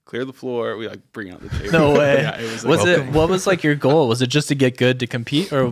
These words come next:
Speaker 2: were you gonna, like, enter, like,
Speaker 1: No.
Speaker 2: tournaments or something?
Speaker 1: Oh, dude, it was just, it was just bragging rights.
Speaker 2: Really?
Speaker 1: Like, each
Speaker 2: Just
Speaker 1: of
Speaker 2: in the
Speaker 1: it was
Speaker 2: gym?
Speaker 1: just the three of us, Joel Thompson, the owner of Cross Tustin, Adam Scotchler, the head coach there, and me.
Speaker 3: It's too bad there wasn't a fourth.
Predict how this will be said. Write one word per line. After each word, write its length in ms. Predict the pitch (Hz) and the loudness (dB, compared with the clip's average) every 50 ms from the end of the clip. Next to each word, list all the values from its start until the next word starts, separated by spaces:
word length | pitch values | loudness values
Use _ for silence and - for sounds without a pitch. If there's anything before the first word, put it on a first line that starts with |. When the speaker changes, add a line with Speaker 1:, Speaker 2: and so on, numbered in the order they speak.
| - - | -4 -2
Speaker 2:
were 100 | - 131 | 0 0
you 80 | 135 127 | 2 2
gonna, 180 | 131 131 131 123 | 0 0 0 0
like, 240 | 120 110 98 - - - | 0 0 -2 -4 -8 -10
enter, 540 | 127 120 120 135 127 120 120 113 110 110 - - - _ - - - _ _ _ - - | -8 -4 0 0 2 2 2 0 -2 -2 -6 -12 -20 _ -20 -20 -20 _ _ _ -4 0
like, 220 | 120 107 95 95 | 0 0 0 -2
Speaker 1:
No. 120 | 104 120 | -6 -4
Speaker 2:
tournaments 460 | 120 139 135 131 135 147 143 147 - 156 | -2 0 0 0 0 0 -2 0 0 -2
or 60 | 143 | -2
something? 240 | - 156 151 160 170 175 185 185 | -2 -2 -2 0 0 0 0 0
Speaker 1:
Oh, 40 | 110 | -2
dude, 300 | 98 120 123 113 104 110 | -6 -6 -6 -6 -6 -8
it 80 | 110 | -8
was 240 | 110 110 107 104 - | -8 -8 -10 -12 -14
just, 580 | - - 117 110 110 - - - - - - - _ _ _ _ _ _ _ _ _ | -10 -8 -8 -6 -6 -10 -12 -14 -16 -16 -18 -20 _ _ _ _ _ _ _ _ _
it 140 | - 117 110 | -10 -8 -8
was 300 | 107 107 107 101 185 - 262 _ _ _ _ _ | -6 -6 -8 -10 -12 -18 -20 _ _ _ _ _
just 420 | - 120 113 110 107 - - _ | -14 -14 -14 -14 -16 -16 -18 _
bragging 420 | - 110 104 104 101 98 101 101 | -12 -10 -10 -10 -10 -12 -14 -14
rights. 540 | 98 98 101 92 - - - - - - - | -12 -12 -12 -14 -14 -16 -16 -16 -16 -16 -6
Speaker 2:
Really? 300 | 123 120 113 110 113 123 - | -4 -2 0 0 -2 -2 -4
Speaker 1:
Like, 280 | 123 117 110 - - | -8 -8 -10 -8 -8
each 200 | 120 120 113 - - | -8 -8 -8 -4 -2
Speaker 2:
Just 180 | 123 135 117 | -2 -2 0
Speaker 1:
of 60 | - | -2
Speaker 2:
in 80 | 127 123 | -2 -4
the 60 | 117 113 | -4 -2
Speaker 1:
it 100 | 127 123 | -2 0
was 120 | 110 110 120 | 0 0 -2
Speaker 2:
gym? 40 | 135 | -2
Speaker 1:
just 120 | 135 - | -4 -6
the 80 | - 117 | -8 -10
three 220 | - - 113 107 | -8 -8 -8 -8
of 100 | 101 98 | -8 -8
us, 260 | 95 92 104 - - - - 110 107 _ _ _ _ 110 | -10 -12 -12 -14 -16 -18 -20 -20 -20 _ _ _ _ _
Joel 480 | 110 - 113 110 107 104 110 110 110 107 | _ -6 -4 -2 -2 -2 -2 -4 -4 -6
Thompson, 400 | 107 - 107 107 107 - 110 107 | -8 -8 -8 -8 -8 -10 -10 -10
the 100 | 107 - | -10 -8
owner 200 | 107 107 107 107 | -8 -10 -10 -10
of 60 | 104 | -10
Cross 220 | - 113 107 104 - - | -10 -10 -10 -10 -12 -14
Tustin, 320 | 101 - - 107 107 95 - | -16 -14 -14 -14 -16 -16 -14
Adam 420 | 107 104 104 101 104 104 104 104 | -14 -12 -12 -10 -10 -12 -12 -14
Scotchler, 460 | 101 - - 107 101 98 - - 107 104 | -12 -8 -6 -6 -6 -6 -10 -12 -12 -12
the 60 | 104 | -10
head 180 | 104 104 104 98 | -10 -12 -12 -10
coach 280 | - 104 104 - - | -10 -10 -10 -10 -10
there, 160 | - 104 104 104 | -10 -8 -8 -8
and 100 | 104 104 | -8 -8
me. 80 | 104 104 | -8 -8
Speaker 3:
It's 100 | 101 101 | -8 -6
too 160 | - 131 120 | -6 -6 -4
bad 200 | 110 101 98 95 | -2 -4 -2 -2
there 100 | 98 95 | -4 -4
wasn't 240 | 95 95 98 92 90 | -4 -4 -6 -8 -10
a 40 | |
fourth. 540 | 82 - - 104 95 92 90 85 - _ _ | -12 -12 -10 -6 -4 -4 -4 -6 -8 _ _